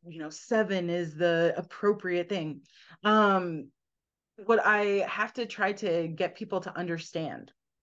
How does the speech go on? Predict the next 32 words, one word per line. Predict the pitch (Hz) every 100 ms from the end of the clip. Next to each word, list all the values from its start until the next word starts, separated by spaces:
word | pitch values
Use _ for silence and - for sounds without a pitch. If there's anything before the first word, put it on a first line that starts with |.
| _ _ _ _ _ -
is | 196
that | 208 180
homeostasis | 220 262 294 285 190 190 190
isn't | 185 220 220 196
the | 202
ability | 180 180 175 175
to | 175
be | 175 175
in | 170 185 180
the | 165
middle. | 165 170 156 - - _ -
In | 208
the |
middle | 226 240 247 247 196
would | 208
mean | 202 185 185 175 _
z-, | 185 180 170 - -
like, | 175 160 135
zero. | 175 185 247 180 85 98
It | 170 175
would | 175
mean | 180 185 180 180 - -
that | - 190 180 175
you're | 196
not | 190 196 233 -
experiencing | - - 220 220 208 208 185 175
anything | - 220 254 - 220 220
in | 220 202 185
life | 175 165 196 - - _ _ _ _ _ _ _ _ _ _ _ _ -
at | 196 202
any | 220 247 269
place | - 233 202 180 196